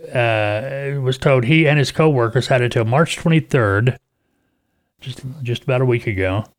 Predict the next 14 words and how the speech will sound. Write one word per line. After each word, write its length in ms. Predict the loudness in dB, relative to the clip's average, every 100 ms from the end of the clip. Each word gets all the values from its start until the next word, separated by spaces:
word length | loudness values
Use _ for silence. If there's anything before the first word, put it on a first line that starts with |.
| _ _ _
to 80 | -2
sign 440 | 0 0 2 2
a 100 | 0
release 460 | 0 2 4 2 2
form 280 | -2 -2 0
allowing 460 | 0 0 0 -2
Amazon 560 | -4 -4 -2 0 0 -2
to 80 | -2
record 440 | -2 0 0 0
them 180 | 0 -2
and 120 | -4
store 460 | -4 -2 0 -2 -6 _ -4
biometric 1080 | 0 2 2 2 2 2 2 -2 -2 -4 -2
information. 720 | -2 0 0 0 -2 -8 -10